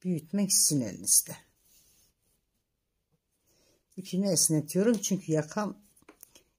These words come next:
iki kat örüldüğü için çok kalın durmasın. Şöyle pot duruyor.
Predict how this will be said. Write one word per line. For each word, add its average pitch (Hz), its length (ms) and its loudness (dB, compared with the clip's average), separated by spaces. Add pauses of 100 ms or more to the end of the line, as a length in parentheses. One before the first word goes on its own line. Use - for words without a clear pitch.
iki 185 260 -6
kat - 420 -6 (460)
örüldüğü 147 420 -2
için 220 580 0 (1120)
çok - 280 -2
kalın 190 380 6
durmasın. 143 640 2 (2500)
Şöyle 190 340 0
pot - 360 6
duruyor. 135 440 2